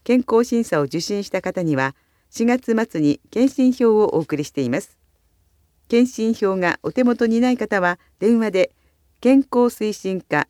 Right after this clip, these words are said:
検診係、電話五二七三の四二零七番へ請求してください。なお、新宿区の区民健康保険に加入している四十歳から七十四歳の方には、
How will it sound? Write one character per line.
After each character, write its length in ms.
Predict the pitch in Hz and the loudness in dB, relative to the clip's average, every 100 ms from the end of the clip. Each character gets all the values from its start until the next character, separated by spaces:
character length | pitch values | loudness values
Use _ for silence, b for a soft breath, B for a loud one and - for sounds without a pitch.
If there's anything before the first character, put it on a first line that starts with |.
| - | -4
検 240 | 208 208 | -4 -4
診 240 | - 185 175 | -4 -4 -4
係、 420 | 170 139 127 - _ _ - | -4 -4 -4 -6 _ _ -8
電 180 | 170 165 | -4 -2
話 180 | 160 156 _ _ | -2 -6 _ _
五 280 | - 226 233 | 2 4 4
二 280 | 220 226 196 | 2 0 -2
七 280 | 180 180 190 | -4 -4 -4
三 300 | 196 185 156 | -4 -2 0
の 180 | 139 147 _ _ | -2 -4 _ _
四 340 | 175 240 247 233 | 0 4 4 2
二 240 | 202 143 | 0 0
零 220 | 185 269 | 2 2
七 240 | 269 269 262 | 2 0 0
番 260 | 208 165 | -2 -2
へ 140 | 143 - | -4 -6
請 220 | _ 160 | _ -8
求 180 | - 147 | -6 -8
し 60 | 143 | -6
て 100 | 147 | -8
く 80 | 135 | -6
だ 120 | 139 | -10
さ 180 | - 151 | -8 -8
い。 120 | - _ _ _ _ _ _ _ _ _ _ _ _ - | -8 _ _ _ _ _ _ _ _ _ _ _ _ -4
な 140 | 214 | -4
お、 80 | 202 _ - | -4 _ -2
新 260 | 277 320 | 2 4
宿 220 | 311 - - | 2 -4 -2
区 100 | 208 | 0
の 220 | 170 - | 0 0
区 100 | - | 0
民 200 | 247 285 | 4 4
健 180 | 277 254 | 4 0
康 240 | 247 240 | 2 2
保 120 | 233 240 | 2 -2
険 240 | - 196 | -2 -2
に 160 | 165 151 | 0 -2
加 160 | 170 | -2
入 200 | 180 208 | -2 -4
し 80 | 202 | -4
て 180 | 185 180 | -2 0
い 40 | |
る 200 | 165 170 _ _ - | 0 -2 _ _ -6
四 220 | 214 226 | 0 0
十 120 | 220 | 0
歳 300 | 247 - 175 | -4 -4 -6
か 140 | - 151 | -4 -2
ら 140 | 127 - | -2 -4
七 280 | 180 277 240 | 0 2 2
十 180 | 247 | 0
四 180 | 240 247 | 0 0
歳 180 | 247 196 | -2 -4
の 100 | 190 | -6
方 200 | 190 196 | -6 -4
に 140 | 180 | -2
は、 220 | 151 147 | 0 -2